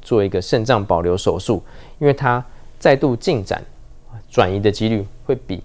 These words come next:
低恶性度高的非常的多，所以我们标准治疗一样是一个肾脏输尿管的全部的摘除，哦，不然它会有机会让这些肿瘤，呃，有很多的时间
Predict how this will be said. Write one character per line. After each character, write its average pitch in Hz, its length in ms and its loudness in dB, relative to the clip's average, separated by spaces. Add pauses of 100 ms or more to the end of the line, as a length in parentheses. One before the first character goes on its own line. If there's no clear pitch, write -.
低 127 160 4
恶 117 60 6
性 117 160 -2
度 110 200 -2
高 107 200 0
的 101 160 0
非 110 180 4
常 107 140 -4
的 95 80 0
多， 113 280 2 (360)
所 - 120 0
以 147 40 8
我 135 40 8
们 101 180 0
标 143 200 4
准 101 180 -2
治 123 100 -2
疗 98 220 2
一 113 120 -2
样 135 160 2
是 127 180 -2
一 107 140 0
个 98 100 -2
肾 120 260 -2
脏 113 200 0
输 - 180 -4
尿 110 140 0
管 - 180 -8
的 98 80 -16 (300)
全 104 140 -10
部 131 160 4
的 90 100 0 (140)
摘 117 200 2
除， - 260 -8 (500)
哦， - 180 -8
不 147 120 0
然 110 200 4
它 113 180 -2
会 135 160 4
有 90 140 4 (160)
机 131 240 -2
会 123 240 4
让 113 180 0
这 113 80 -2
些 117 200 0
肿 90 320 -6
瘤， 95 180 -4 (460)
呃， 87 200 -10
有 101 120 2
很 110 180 -2
多 117 180 4
的 107 60 6
时 104 260 -2
间 104 300 0